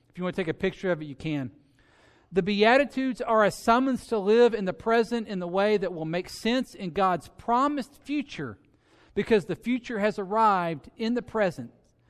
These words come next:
in the Jesus of Nazareth." Do you remember the Lord's Prayer? That's part of the Sermon on the Mount. We're gonna get to that in just a few weeks.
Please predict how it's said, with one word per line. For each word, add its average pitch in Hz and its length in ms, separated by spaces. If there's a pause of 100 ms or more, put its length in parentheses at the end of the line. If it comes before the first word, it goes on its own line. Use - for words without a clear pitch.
(220)
in 170 120
the 156 80
Jesus 147 400
of 147 80
Nazareth." 120 420 (1300)
Do 226 80
you - 580
remember 262 480 (720)
the 180 140
Lord's 202 300
Prayer? 208 420 (800)
That's 220 160
part 254 360
of 202 160
the - 60
Sermon 214 220
on 185 100
the 170 40
Mount. 175 300
We're 214 140
gonna 247 140
get 202 180
to 202 80
that 196 140
in 180 40
just 156 160
a - 40
few 190 180
weeks. 175 500